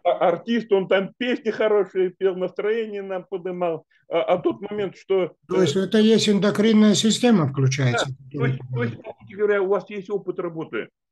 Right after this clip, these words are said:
Speaker 1: э, со спортсменами, даже спорт высоких достижений, есть опыт работы с космонавтами, есть опыт, э, работы вот, э, с работниками интеллектуальной и даже как бы вот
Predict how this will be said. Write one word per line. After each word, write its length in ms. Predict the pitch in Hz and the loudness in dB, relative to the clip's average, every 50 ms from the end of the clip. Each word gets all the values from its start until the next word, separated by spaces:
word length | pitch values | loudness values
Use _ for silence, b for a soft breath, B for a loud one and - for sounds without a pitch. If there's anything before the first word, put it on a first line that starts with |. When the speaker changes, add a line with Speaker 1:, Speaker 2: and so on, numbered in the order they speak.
| _ _ - | _ _ -10
Speaker 1:
э, 240 | 120 127 123 113 - - - | -8 -6 -4 -6 -6 -6 -4
со 100 | 185 190 | -4 -4
спортсменами, 680 | 185 185 214 196 - - 175 151 143 135 127 120 120 120 | -2 -2 -4 -4 -4 -4 -6 -6 -4 -4 -4 -6 -6 -4
даже 240 | 131 147 139 135 - _ | -2 -2 -2 -4 -6 _
спорт 240 | - 147 135 - | -8 -8 -8 -8
высоких 420 | 139 135 131 - 135 - - 127 120 | -8 -10 -8 -8 -8 -8 -8 -8 -4
достижений, 640 | 131 131 127 - 139 131 127 123 120 113 110 101 95 _ _ _ - | -4 -4 -2 -2 -4 -4 -2 -2 -4 -4 -6 -8 -12 _ _ _ -6
есть 260 | - 170 185 185 208 | -2 -2 0 0 0
опыт 260 | 190 185 190 175 180 | -2 -2 -2 -6 -6
работы 340 | 180 180 170 180 175 180 170 | -6 -4 -4 -4 -4 -6 -10
с 40 | - | -10
космонавтами, 720 | - 185 165 170 165 156 151 131 117 - - 127 127 135 | -8 -10 -6 -6 -6 -4 -4 -4 -6 -6 -8 -8 -6 -4
есть 260 | 147 170 180 175 - _ b b b b | -2 -2 -2 -4 -6 _ b b b b
опыт, 320 | 160 185 180 180 175 165 - _ | -4 -4 -2 -4 -10 -10 -10 _
э, 120 | - 151 151 | -2 -2 -2
работы 380 | 160 165 160 175 165 - 165 | -2 -2 -4 -6 -6 -6 -6
вот, 200 | 160 156 151 156 _ _ b b - - | -8 -8 -8 -12 _ _ b b -8 -4
э, 240 | 143 139 139 131 107 87 - - - | -4 -2 -2 -2 -4 -6 -10 -16 -12
с 80 | - - | -6 -4
работниками 540 | 170 175 170 165 147 147 147 - 156 165 165 | -2 0 0 0 -2 -4 -8 -6 -4 -4 -4
интеллектуальной 840 | 170 - - 175 156 139 - 165 175 196 202 190 175 156 147 139 | -4 -4 -6 -8 -8 -4 0 2 2 4 4 2 0 0 -2 -4
и 180 | 135 139 139 143 | -4 -4 -6 -6
даже 260 | 135 147 147 139 143 143 | -4 -4 -6 -6 -6 -10
как 200 | - 147 - 127 | -8 -8 -8 -6
бы 120 | 135 139 | -6 -8
вот 80 | 135 - | -8 -10